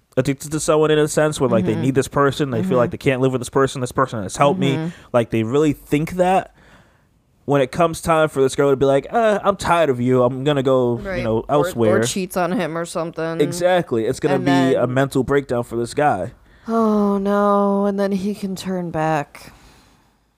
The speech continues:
Speaker 1: Yeah, exactly. There you go. Okay.
Speaker 2: Oh, no.
Speaker 1: Yeah. So it's like
Speaker 2: That's not good.
Speaker 1: I, as a friend,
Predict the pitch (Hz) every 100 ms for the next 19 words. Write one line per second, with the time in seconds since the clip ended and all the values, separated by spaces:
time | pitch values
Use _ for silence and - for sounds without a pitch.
0 | _ _ _ - 120 127 143 156 156 143
1 | 127 123 147 143 117 113 151 113 104 113
2 | 110 104 _ - - 175 180 180 170 175
3 | 170 170 127 165 170 170 - - - -
4 | - - - 151 147 - 143 135 117 -
5 | - - _ _ - 180 - - 175 -
6 | - 160 160 165 165 - - - - -
7 | 190 165 143 156 175 202 214